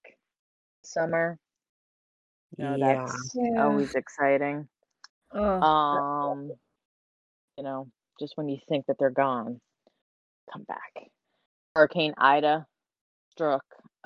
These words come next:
Speaker 1: uh, New Orleans. Poor city, <laughs> just can't catch a break.
Speaker 3: Oh, I know.
Speaker 2: Yep, basically, yes.
Speaker 3: Pretty much.
Speaker 1: Um,
Speaker 2: My cousin's evacuated.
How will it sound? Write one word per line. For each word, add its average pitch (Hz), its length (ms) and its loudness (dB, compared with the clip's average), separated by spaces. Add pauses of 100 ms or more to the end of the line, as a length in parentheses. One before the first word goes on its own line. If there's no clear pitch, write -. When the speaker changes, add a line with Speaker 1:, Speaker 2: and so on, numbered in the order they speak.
Speaker 1:
uh, 139 200 -4
New 143 180 -6
Orleans. 156 680 -6 (640)
Poor 160 160 0
city, 156 520 0
<laughs> - 40 -20
just - 240 -12
can't - 260 0
catch 196 200 4
a 165 60 0 (200)
break. 196 400 -2 (520)
Speaker 3:
Oh, 214 440 2
I 208 80 0
know. 202 440 -2 (300)
Speaker 2:
Yep, 170 260 2
basically, 143 500 0
yes. 127 400 -2 (640)
Speaker 3:
Pretty 330 240 0
much. 196 260 -4
Speaker 1:
Um, 151 800 -4 (640)
Speaker 2:
My 196 100 4
cousin's 160 320 6
evacuated. 127 840 2